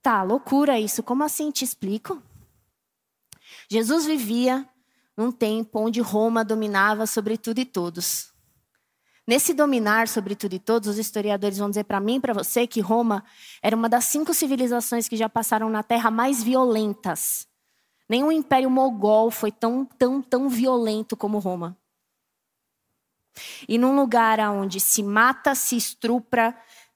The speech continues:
bate, violência psicológica, violência verbal, violência física,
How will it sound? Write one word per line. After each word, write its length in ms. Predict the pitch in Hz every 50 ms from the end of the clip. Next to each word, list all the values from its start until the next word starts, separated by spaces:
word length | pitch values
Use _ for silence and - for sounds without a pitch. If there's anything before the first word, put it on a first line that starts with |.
| _ _ _ _ -
bate, 600 | 185 202 226 220 233 247 - - - - - 214
violência 560 | 190 196 247 240 233 240 247 254 254 - 247
psicológica, 840 | - - 262 - - 247 233 214 208 220 226 226 214 226 - 226 196
violência 500 | 190 233 226 220 214 226 240 - - 240
verbal, 580 | 208 233 240 226 196 180 196 196 208 220 220 202
violência 480 | 190 226 214 208 220 240 226 - 226
física, 800 | 208 - - - 220 220 240 214 190 202 220 - - 185 180 -